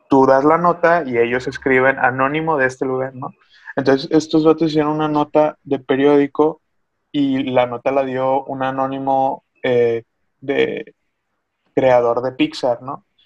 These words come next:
Y estaba bien enojado <laughs> porque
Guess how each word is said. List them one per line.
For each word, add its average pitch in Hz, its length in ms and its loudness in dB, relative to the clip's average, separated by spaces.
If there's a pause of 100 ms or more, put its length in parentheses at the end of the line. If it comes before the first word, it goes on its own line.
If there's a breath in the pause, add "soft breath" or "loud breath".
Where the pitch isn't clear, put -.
(140)
Y 127 120 -6
estaba 120 440 2
bien 127 880 -6 (380)
enojado 135 840 4
<laughs> 139 300 -2
porque 131 480 -2